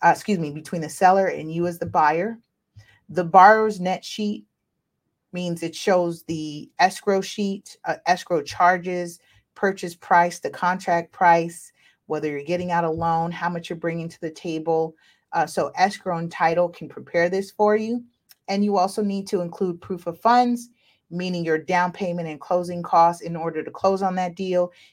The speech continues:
If you're doing a loan or doing hard money, private money, uh, if you're doing a, a, a regular type loan, then you should attach your pre-approval letter or any conditional approval letter, um, a letter of intent from the hard money,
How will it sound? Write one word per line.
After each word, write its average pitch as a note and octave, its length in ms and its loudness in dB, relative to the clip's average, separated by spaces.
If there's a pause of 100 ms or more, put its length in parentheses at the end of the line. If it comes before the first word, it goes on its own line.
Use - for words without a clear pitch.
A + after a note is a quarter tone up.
(120)
If D#3 140 -12
you're D#3+ 100 -2
doing G3 320 -2
a F#3 60 0
loan F3 360 2
or D#3 60 -2
doing E3+ 340 -6
hard F3 300 0
money, E3+ 320 -4
private E3 440 2
money, E3+ 460 -6 (340)
uh, C#3+ 240 4
if - 80 -14
you're D#3 100 -8
doing D#3+ 360 -6
a, D3 40 -4
a, C#3 480 -4 (100)
a C#3 40 -8
regular E3+ 540 -2
type E3+ 340 -2
loan, E3 400 -4 (340)
then D#3+ 200 -2
you D#3+ 180 -6
should F3 340 2 (160)
attach E3+ 500 -2
your D#3+ 80 -4
pre-approval F#3+ 760 -2
letter F#3+ 460 2 (360)
or D3+ 360 0
any F3 180 -4
conditional F3 920 -4
approval F3+ 520 -4
letter, F3+ 460 2 (540)
um, D3+ 320 0
a E3+ 100 -2
letter E3+ 380 4
of E3 180 -8
intent E3 520 -6
from D#3+ 180 -10
the D3+ 60 -6
hard D#3+ 360 0
money, G3 520 -2